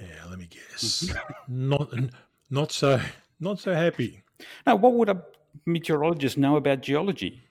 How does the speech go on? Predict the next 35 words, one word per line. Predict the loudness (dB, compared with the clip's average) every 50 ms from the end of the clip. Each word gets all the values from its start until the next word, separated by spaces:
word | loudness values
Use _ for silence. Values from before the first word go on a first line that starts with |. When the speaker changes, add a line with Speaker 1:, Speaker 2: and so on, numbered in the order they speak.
| _ 0
Speaker 2:
Absolutely | 0 0 2 2 0 2 2 0 -2 -2 -2 -2
nothing. | 0 0 -2 0 0 -2 -2 -2
His | -4 -4 -4 -4 -6
theory | -6 -6 -4 -2 -2 -2 0
was | 2 2 0 2
ridiculed | 0 0 0 -2 -4 -6 -4 -2 -2 -2 -2 -2 -6 -8 -4
and | -4 -4 -2
promptly | 0 -2 -2 -2 -2 -4 -4
dismissed. | -4 -4 -6 -4 -4 -4 -2 -4 -6 -8 -12 -16 -18 -20 _ _ _ _ _ _ _ _ _ _
But | _ 0
in | 2 2 2
the | 2 0
nineteen | 0 0 0 0 0 0
sixties, | -2 -4 -8 -8 -8 -8 -8 -8 -6 -4
when | -2 -2 -2
we | -2 -4
started | -6 -8 -6 -4 -4 -4 -4 -6 -4
looking | -6 -6 -6 -4 -4 -4 -2 -2
deep | -2 -4 -4 -4
into | -6 -6 -6 -6
the | -6 -4 -2
oceans, | 0 0 0 0 -4 -8 -10 -12 -14 -16 _ _ _ _ _ _ _
we | -6 -6
discovered | -6 -6 -8 -4 -4 -4 -4 -4 -6 -6
the | -6 -4
mid-Atlantic | -2 -2 0 -2 -2 -4 -8 -12 -14 -8 -6 -4 -4 -4 -4 -6 -6 -6
oceanic | -6 -6 -6 -6 -6 -6 -6 -6 -8
ridge, | -6 -4 -4 -4 -6 -8 -12 -16 -18 _ _ _ _ _ _
and | -2 0 0
the | 0 0
penny | -2 -4 -2 -2 0 0 -2
dropped | -2 -4 -4 -4 -4 -4 -10
for | -14 -10 -10
the | -10
geologist. | -8 -4 -2 0 0 0 -2 -4 -8 -14 -18 -20 -20 -20 -20